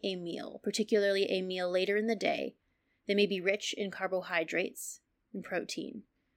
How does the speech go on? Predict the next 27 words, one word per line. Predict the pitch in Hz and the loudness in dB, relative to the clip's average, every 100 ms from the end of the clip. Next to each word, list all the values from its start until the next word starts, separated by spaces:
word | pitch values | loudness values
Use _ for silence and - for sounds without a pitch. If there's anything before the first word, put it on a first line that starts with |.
| _ _ _ - | _ _ _ -4
do | |
we | 202 | 2
ever | 214 262 | 4 2
feel | 247 - 202 208 196 | 0 2 6 8 8
like | 175 175 - _ | 4 4 -6 _
eating | 202 185 175 | -2 -2 -2
more? | 185 214 - 190 _ _ _ _ _ _ _ - | -2 -4 -6 -14 _ _ _ _ _ _ _ 4
That | 202 | 6
our | |
cravings | 196 220 208 202 - | 6 6 6 4 2
have | 190 180 | 0 0
increased | 190 - 269 202 - - - | -4 -4 -4 -4 -6 -8 -6
after | 180 - | -6 -4
eating | 165 175 165 160 | -4 -2 -2 -4
that | 151 - | -6 -6
meal? | 82 - - - _ _ - - | -8 -8 -12 -20 _ _ -10 -2
This | 240 | 2
may | 226 214 | 4 4
be | 208 208 | 2 0
even | 208 185 190 185 180 - - | 0 0 0 -2 -6 -10 -8
a | |
stronger | - - 208 254 214 | -6 0 2 2 0
effect | 185 - - - | -2 -4 -10 -6
if | 175 | -4
the | 180 | -4
meal | 180 180 | -4 -2
is | 175 165 | -2 -2